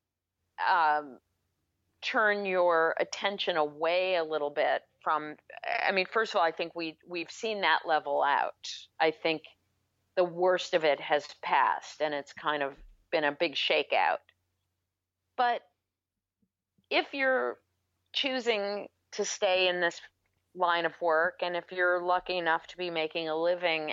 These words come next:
at doing it, you, you really have to, I,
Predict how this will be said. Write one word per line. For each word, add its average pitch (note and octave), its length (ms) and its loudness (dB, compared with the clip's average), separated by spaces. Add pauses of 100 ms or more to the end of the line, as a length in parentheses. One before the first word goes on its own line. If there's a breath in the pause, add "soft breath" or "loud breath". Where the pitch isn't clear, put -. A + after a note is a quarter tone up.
at D#3+ 220 0
doing G3 340 2
it, C#3 240 2 (760)
you, G#3+ 340 0
you A3 180 0
really B3+ 400 2
have G#3+ 360 0 (120)
to, E3+ 500 2 (1040)
I, A3 180 0